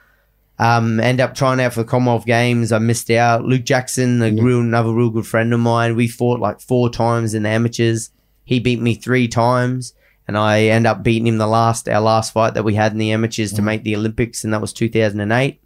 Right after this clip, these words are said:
Speaker 2: So you went to the Olympics?
Speaker 1: Went to two thousand eight Olympics for Australia.
Speaker 2: Where, what
Speaker 1: competed there.
Speaker 2: country?
Speaker 1: Uh, Beijing.
Speaker 2: Yeah, how was that?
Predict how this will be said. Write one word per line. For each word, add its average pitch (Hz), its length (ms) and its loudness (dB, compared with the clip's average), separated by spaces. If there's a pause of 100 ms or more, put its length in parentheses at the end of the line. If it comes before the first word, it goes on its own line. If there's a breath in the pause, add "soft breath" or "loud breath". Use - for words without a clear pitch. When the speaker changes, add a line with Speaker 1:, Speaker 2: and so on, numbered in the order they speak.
Speaker 2:
So - 80 -2
you 110 80 4
went 127 140 4
to 143 80 2
the 123 40 4
Olympics? 156 420 0
Speaker 1:
Went 120 180 0
to 110 100 -4
two 120 160 -4
thousand 113 240 2
eight 117 140 2
Olympics 117 320 -2
for - 80 -4
Australia. 120 520 2
Speaker 2:
Where, 135 180 4
what 135 160 2
Speaker 1:
competed 113 140 2
there. 127 220 4
Speaker 2:
country? 104 300 -2 (120)
Speaker 1:
Uh, 107 280 4
Beijing. 107 500 0 (100)
Speaker 2:
Yeah, 104 240 0
how 139 180 2
was 120 140 0
that? 170 240 0